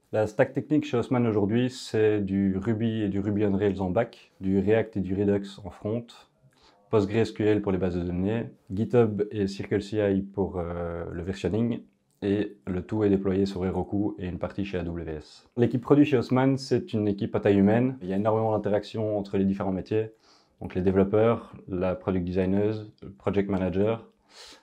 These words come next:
des data scientists et le C T O. Le cycle de développement assez classique, euh, chez Haussmann, on part sur une méthode agile, donc des sprints, euh, d'une durée de trois semaines, et on se garde la dernière semaine pour préparer les sprints suivants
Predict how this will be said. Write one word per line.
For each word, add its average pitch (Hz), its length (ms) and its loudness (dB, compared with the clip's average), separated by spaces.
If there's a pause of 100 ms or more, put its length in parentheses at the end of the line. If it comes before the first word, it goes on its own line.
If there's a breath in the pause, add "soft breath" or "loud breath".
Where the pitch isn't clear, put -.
des 95 140 2
data 98 260 0
scientists 101 800 -2
et 98 120 2
le 95 120 2
C 95 140 -6
T - 120 -8
O. 85 160 -8 (240)
Le 117 200 6
cycle 147 180 -2
de 143 80 6
développement 131 600 6
assez 113 200 -2
classique, 117 400 -2
euh, 104 160 4
chez 101 160 0
Haussmann, 110 460 2
on 98 320 0
part 98 240 0
sur 95 100 -2
une 95 80 2
méthode 98 300 4
agile, 110 480 2
donc 95 240 -4
des 92 80 -2
sprints, 101 420 -6
euh, 92 140 0
d'une 87 140 -8
durée 90 200 -4
de 90 140 -4
trois - 180 -6
semaines, 110 360 -4 (520 loud breath)
et 95 100 -4
on 98 80 2
se 95 140 -4
garde 98 180 4
la 98 120 4
dernière 98 240 0
semaine 98 420 0
pour 98 160 -6
préparer 92 580 -2
les 92 120 -4
sprints 87 240 -6
suivants 95 580 -2